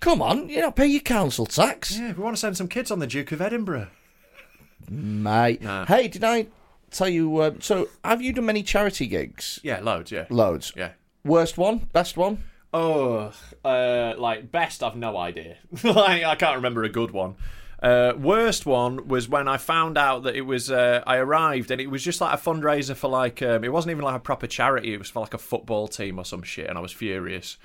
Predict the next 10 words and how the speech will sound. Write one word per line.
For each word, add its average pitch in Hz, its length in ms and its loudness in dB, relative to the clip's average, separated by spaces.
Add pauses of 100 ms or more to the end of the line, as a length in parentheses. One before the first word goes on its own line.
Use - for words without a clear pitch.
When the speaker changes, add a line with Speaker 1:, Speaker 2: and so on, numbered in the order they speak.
(960)
Speaker 1:
So, 98 500 0 (140)
I 120 420 2
have 107 180 -2
a - 20 -8
great 107 300 -2
story 95 580 -2
about 98 260 -4
doing 92 160 -8
something 90 320 -10
similar. 87 420 -8